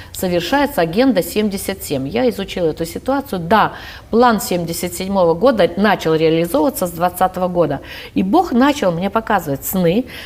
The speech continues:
<clears throat> видения, откровения, что будет совершаться в Европе, что закроются границы, что и, и случилось в ноябре, октябре, одиннадцать границ построили.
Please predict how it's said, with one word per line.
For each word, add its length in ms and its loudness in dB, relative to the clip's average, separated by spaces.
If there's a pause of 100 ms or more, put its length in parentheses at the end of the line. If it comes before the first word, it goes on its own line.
<clears throat> 480 0
видения, 680 4
откровения, 680 2 (300)
что 260 2
будет 320 0
совершаться 540 0
в 40 -4
Европе, 500 0
что 180 -4
закроются 540 2
границы, 560 2
что 180 -2
и, 80 0 (140)
и 40 -8
случилось 460 -2
в 60 -8
ноябре, 340 2
октябре, 380 0
одиннадцать 400 -2
границ 360 0
построили. 540 -2